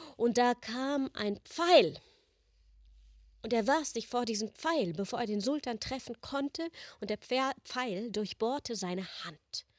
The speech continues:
Eine tiefe Wunde war in seiner Hand. Der Sultan zog aus seiner Tasche ein Taschentuch, verband damit die Wunde. Und dann war der Krieg vorbei.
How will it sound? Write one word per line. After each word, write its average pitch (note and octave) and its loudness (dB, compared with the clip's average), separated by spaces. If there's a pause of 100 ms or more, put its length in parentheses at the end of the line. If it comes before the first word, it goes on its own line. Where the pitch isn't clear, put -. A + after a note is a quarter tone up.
(1300)
Eine G#3 -2
tiefe B3 -2
Wunde G3 -2
war D3+ -8
in D3+ -12
seiner D3 -10
Hand. - -8
Der F3+ -10
Sultan A#3 -4 (720)
zog B3+ -6 (380)
aus D#3+ -10
seiner D#3+ -8
Tasche G#3 -2
ein D#3 -10 (260)
Taschentuch, - -10 (1040)
verband G#3 -8
damit F#3+ -6
die E3 -8
Wunde. D#3+ -10 (3750)
Und G#3+ -6
dann G3 0
war F#3+ 0
der G3+ 0
Krieg - -10
vorbei. C#4+ -10